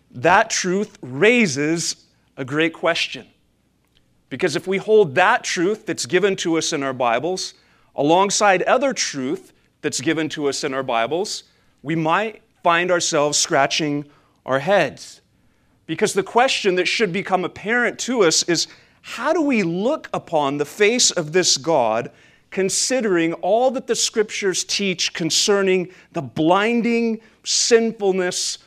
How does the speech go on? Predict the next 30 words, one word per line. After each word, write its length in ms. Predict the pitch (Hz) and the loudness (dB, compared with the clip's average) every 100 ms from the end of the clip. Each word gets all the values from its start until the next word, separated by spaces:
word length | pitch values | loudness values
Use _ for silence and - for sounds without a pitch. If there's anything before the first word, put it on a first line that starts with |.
| _ _ _ - | _ _ _ -6
of 160 | 156 | 0
our 140 | 165 165 | 2 2
sin? 480 | - 208 175 - - _ _ _ _ _ _ _ _ _ _ _ _ _ _ _ _ - | 4 2 2 -6 -20 _ _ _ _ _ _ _ _ _ _ _ _ _ _ _ _ -6
Or 420 | 151 147 185 208 _ _ _ _ _ _ _ - | 2 2 2 -2 _ _ _ _ _ _ _ -16
how 260 | - 220 | -4 0
do 80 | 294 | 2
we 180 | 240 202 | 2 0
gaze 540 | 127 - 180 233 247 | -2 2 2 4 0
upon 480 | 170 160 175 160 143 | 0 -4 0 0 0
God 440 | 127 175 185 139 - | 2 4 6 4 2
if 120 | 156 | 0
Scripture 580 | - - 226 226 - 180 | 2 2 0 -2 0 0
also 580 | - 156 240 - 226 147 | 2 2 4 4 2 0
teaches 640 | - 170 160 180 160 - - _ | -2 -4 -4 -2 -2 -2 -8 _
that 220 | 139 202 | -4 -2
we're 140 | 220 269 | 0 -2
not 260 | 285 302 | 0 0
only 400 | 269 262 226 160 - | 2 2 2 0 -4
ignorant 680 | 196 330 370 269 165 127 - | -8 -4 -2 0 -2 -6 -10
of 180 | 120 113 | -10 -10
him, 280 | 113 117 151 _ _ | -8 -10 -10 _ _
but 160 | 156 | 0
in 140 | 247 254 | 2 2
our 120 | 202 | 0
natural 540 | 202 240 269 - 220 | -2 -4 -6 -4 -4
state, 340 | 196 - 202 185 | -4 -4 -4 -4
we 200 | 165 247 | -4 -2
are 120 | 220 | -2
actually 560 | 190 208 - 202 202 - | -4 -8 -6 -6 -6 -6
indignant 1000 | 202 196 147 113 190 320 214 165 110 - | -4 -2 -4 -6 -4 -4 -2 -4 -4 -10